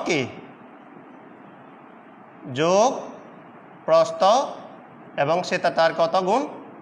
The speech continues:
অর্থাৎ দৈর্ঘ্য যোগ প্রস্থের যোগফলের সমস-, আহ, সমষ্টির দুই গুণ। তাহলে আয়তাকার গড়ের পরিসীমা সমান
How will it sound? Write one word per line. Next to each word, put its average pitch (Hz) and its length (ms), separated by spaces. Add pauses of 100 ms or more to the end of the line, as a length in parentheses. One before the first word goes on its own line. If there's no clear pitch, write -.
অর্থাৎ 151 240
দৈর্ঘ্য 180 400
যোগ 214 240
প্রস্থের 180 380
যোগফলের 185 440
সমস-, 202 440
আহ, 139 300
সমষ্টির 202 540
দুই 214 160
গুণ। 160 140 (880)
তাহলে 170 220
আয়তাকার 208 440
গড়ের 214 220
পরিসীমা 208 400
সমান 220 320